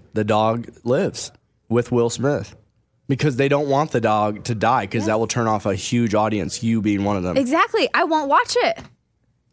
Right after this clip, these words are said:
Speaker 2: There are several times that it's happened. I get angry that nobody told me that an animal died.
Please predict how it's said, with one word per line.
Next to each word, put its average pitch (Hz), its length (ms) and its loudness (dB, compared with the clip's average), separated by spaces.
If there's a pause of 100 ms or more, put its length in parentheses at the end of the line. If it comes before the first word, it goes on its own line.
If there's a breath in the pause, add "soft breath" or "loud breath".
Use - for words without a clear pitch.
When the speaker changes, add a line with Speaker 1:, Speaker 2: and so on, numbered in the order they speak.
Speaker 2:
There 392 140 4
are 440 60 4
several 359 360 2
times 339 240 2
that 302 80 2
it's 294 100 -2
happened. 339 280 2
I 254 120 2
get 277 180 0
angry 277 320 2
that 220 120 0
nobody 247 240 2
told 262 160 0
me 247 80 2
that 220 200 2
an 214 80 2
animal 220 280 0
died. 180 260 0